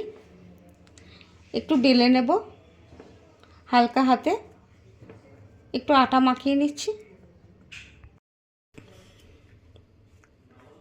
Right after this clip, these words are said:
দেখছো হালকা করে আমি কিন্তু বেলছি,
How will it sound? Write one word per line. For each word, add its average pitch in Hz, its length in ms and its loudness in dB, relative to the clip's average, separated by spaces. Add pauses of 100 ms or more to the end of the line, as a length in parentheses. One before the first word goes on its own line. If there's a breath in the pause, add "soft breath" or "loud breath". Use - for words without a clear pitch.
(160)
দেখছো 277 300 -6 (1500 loud breath)
হালকা 269 440 0
করে 302 220 0
আমি 285 140 0 (240)
কিন্তু 262 220 0 (120)
বেলছি, 202 320 0